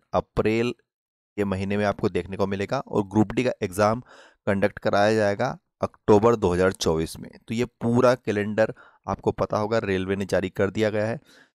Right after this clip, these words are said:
इसी के लिए हम जीके का सेक्शन बहुत ही महत्वपूर्ण होता है, आपको पता होगा सभी एग्जाम्स के लिए। तो जीके के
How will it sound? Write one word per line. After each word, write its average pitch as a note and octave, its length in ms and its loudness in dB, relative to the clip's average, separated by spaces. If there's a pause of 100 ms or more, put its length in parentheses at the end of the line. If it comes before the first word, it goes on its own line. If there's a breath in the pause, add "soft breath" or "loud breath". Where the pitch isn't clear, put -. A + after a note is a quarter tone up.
(140)
इसी D#3 200 -4
के D3+ 120 0
लिए C#3+ 160 0
हम B2+ 240 -2
जीके G#2+ 280 -6
का A#2 60 -6
सेक्शन A2 360 -10
बहुत - 320 -6
ही B2 60 0
महत्वपूर्ण G#2+ 560 -2
होता G#2+ 260 -2
है, A2 80 -2
आपको G#2+ 220 -4
पता G2+ 220 -2
होगा G2+ 260 2
सभी G#2 340 -2
एग्जाम्स G2 380 0
के A2+ 100 -10
लिए। A2+ 120 -4
तो B2+ 100 -2
जीके G#2 360 -6
के - 160 -10